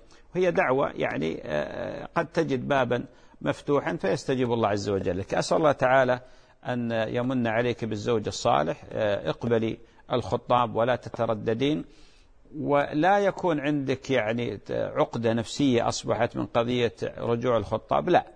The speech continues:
كوني شجاعة ومؤمنة، وأنت مؤمنة بالقدر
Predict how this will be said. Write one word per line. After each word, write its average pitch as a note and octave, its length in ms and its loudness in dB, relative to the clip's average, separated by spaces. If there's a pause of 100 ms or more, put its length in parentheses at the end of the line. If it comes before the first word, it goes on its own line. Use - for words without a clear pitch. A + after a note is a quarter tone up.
(160)
كوني D3+ 220 2
شجاعة G#2+ 500 0 (160)
ومؤمنة، A#2+ 560 -2 (240)
وأنت E3 220 -2
مؤمنة C#3+ 360 2
بالقدر A#2 500 2